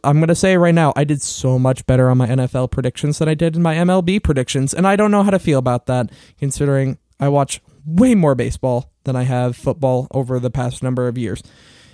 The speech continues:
But the Saints beat the Falcons. I did get that one correct.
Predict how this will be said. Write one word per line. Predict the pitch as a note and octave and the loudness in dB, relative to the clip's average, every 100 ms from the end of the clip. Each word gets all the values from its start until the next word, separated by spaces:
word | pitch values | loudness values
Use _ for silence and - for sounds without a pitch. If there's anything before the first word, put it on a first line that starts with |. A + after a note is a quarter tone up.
| _ _ _ | _ _ _
But | D3 D3+ - | -2 -2 0
the | D3 | -2
Saints | - A3 A3+ | 2 2 2
beat | - F#3+ | -2 -2
the | F3 | 0
Falcons. | G3 F#3 F3+ F#3 | 2 2 2 0
I | E3 C#3+ | 0 0
did | D3+ D3+ | 0 0
get | E3 D#3 | 0 0
that | C#3+ | 0
one | C#3+ C#3+ | 0 -2
correct. | - C#3+ A#2+ - | -2 -2 -2 -6